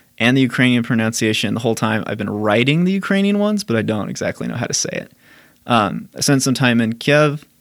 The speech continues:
Um, then I ended up back in Lviv for a little bit, and then back in Poland for a little bit, and then eventually back to the U S.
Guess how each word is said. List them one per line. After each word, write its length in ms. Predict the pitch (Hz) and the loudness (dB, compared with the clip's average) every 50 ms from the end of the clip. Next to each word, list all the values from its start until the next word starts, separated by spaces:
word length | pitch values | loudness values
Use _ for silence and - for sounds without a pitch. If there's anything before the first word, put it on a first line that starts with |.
| _ _ _ _ _ _ _ _ _ _ - | _ _ _ _ _ _ _ _ _ _ -2
Um, 540 | 117 113 117 113 110 113 107 120 117 - - - _ _ _ - - _ - - | 0 2 2 2 0 0 0 -2 -2 -4 -8 -16 _ _ _ -20 -16 _ -14 -4
then 160 | - 131 131 | 0 2 2
I 80 | 123 120 | 4 4
ended 180 | 120 120 117 113 | 4 4 4 2
up 140 | 107 - | 2 2
back 280 | - 143 143 143 147 - | 4 4 4 4 2 0
in 100 | 151 143 | 0 0
Lviv 520 | 139 135 131 135 131 135 135 135 131 127 | 0 0 2 2 2 2 2 2 0 -2
for 320 | 131 - - - - 135 131 | -4 -8 -16 -6 0 2 2
a 60 | 123 | 4
little 180 | 127 131 131 127 | 4 4 2 2
bit, 400 | 127 127 123 123 107 - - _ | 4 4 4 4 2 0 -4 _
and 80 | - 123 | -4 -2
then 200 | 113 117 107 - | 0 0 -2 -4
back 360 | - - 113 117 110 120 - | -2 -2 0 0 0 0 -4
in 120 | 90 - | -8 -10
Poland 420 | - - 147 147 147 143 143 139 - | -4 0 2 2 2 2 2 0 0
for 80 | - | 0
a 60 | 117 | 0
little 160 | 123 120 120 113 | 0 0 0 0
bit, 260 | 120 113 110 101 110 | 0 0 0 0 -2
and 100 | 107 95 | -6 -8
then 240 | 90 - - - - _ _ _ _ | -10 -10 -12 -14 -18 _ _ _ _
eventually 320 | - - - - - - | -12 -12 -8 -8 -8 -8
back 280 | - - - 53 - - | -8 -8 -8 -8 -8 -10
to 100 | - - | -10 -10
the 80 | - - | -10 -8
U 120 | - - - | -8 -10 -10
S. 280 | - - - - - | -10 -8 -10 -10 -10